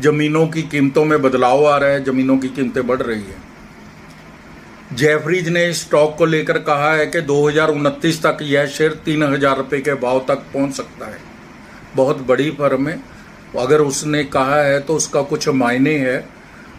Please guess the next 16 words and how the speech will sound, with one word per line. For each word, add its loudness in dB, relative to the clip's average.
उनतीस 0
जनवरी 0
चौबीस 0
को 0
मोतीलाल 0
ओसवाल 0
ने -2
खरीदना 0
टैग -2
के -2
साथ -2
बारह 0
सौ -2
पचानवे -2
रुपये -4
का -4